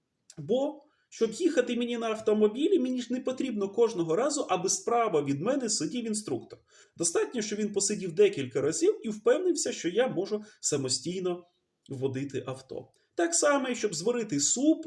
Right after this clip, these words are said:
о, мама там, чи бабуся, чи хто мене цьому навчив, не повинні щодня і кожного разу стояти біля мене на кухні.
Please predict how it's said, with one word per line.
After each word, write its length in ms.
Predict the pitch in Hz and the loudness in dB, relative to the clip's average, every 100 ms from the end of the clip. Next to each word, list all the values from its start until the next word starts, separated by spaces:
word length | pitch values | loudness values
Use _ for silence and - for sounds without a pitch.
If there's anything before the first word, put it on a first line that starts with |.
| - | 0
о, 260 | 170 - | 2 2
мама 560 | 117 110 - 277 233 208 | -2 -2 0 0 0 -2
там, 200 | 156 139 | -2 -6
чи 140 | - | -6
бабуся, 560 | 131 123 143 254 233 160 | -4 -4 -4 -4 -4 -4
чи 140 | - | -8
хто 240 | - 202 196 | 2 4 4
мене 200 | 147 131 | 2 -2
цьому 280 | 143 143 | -4 -4
навчив, 400 | 135 127 - 254 | -4 -6 -6 -8
не 220 | 170 190 285 | -2 -2 0
повинні 760 | 240 208 143 170 156 151 156 - _ | -2 -2 -4 -4 -4 -6 -8 -12 _
щодня 680 | - - 135 120 175 262 254 | -16 -4 -2 0 0 0 0
і 160 | 240 214 | -2 0
кожного 420 | 165 131 123 127 | 0 0 -6 -6
разу 640 | 139 180 277 262 247 254 - _ _ | -2 0 2 0 -2 -4 -6 _ _
стояти 640 | - 139 131 202 247 165 | -4 -2 2 2 2 -2
біля 280 | 131 190 131 | -6 -2 0
мене 300 | 127 180 143 | 2 2 0
на 120 | 147 | -2
кухні. 420 | - - - _ | -6 -14 -18 _